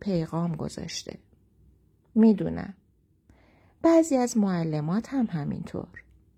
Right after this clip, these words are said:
کیفم را از جالباسی روی دیوار بر می‌دارم.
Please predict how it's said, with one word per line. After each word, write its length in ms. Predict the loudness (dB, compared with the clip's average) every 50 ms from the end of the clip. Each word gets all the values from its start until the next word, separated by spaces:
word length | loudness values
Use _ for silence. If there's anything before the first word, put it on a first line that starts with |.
| _ _ _ _ _ _
کیفم 400 | -4 -2 0 2 4 4 4 4
را 280 | 4 4 4 4 2 2
از 300 | 0 0 0 0 -2 0
جالباسی 760 | 0 2 2 2 2 0 -2 -2 -4 -4 -4 -2 -2 0 0
روی 180 | 2 0 0
دیوار 300 | 0 -2 -4 -2 -2 -4
بر 300 | -4 -4 -4 -4 -4 -4
می‌دارم. 520 | -4 -6 -8 -8 -8 -8 -6 -6 -8 -8